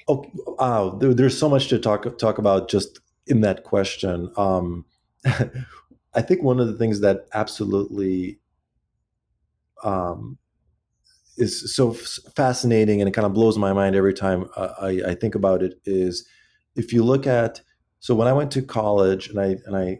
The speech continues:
learned things like, you know, like programming in Java and, like, C and those types of things, and just seeing, like,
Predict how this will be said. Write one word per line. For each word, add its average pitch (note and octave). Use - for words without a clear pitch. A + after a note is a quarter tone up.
learned G2+
things F#2+
like, F2
you F#2
know, E2+
like -
programming G2
in F#2+
Java F2+
and, F2
like, E2+
C F2+
and F2
those F2+
types F2+
of F2+
things, E2
and G2+
just G2+
seeing, B2+
like, G#2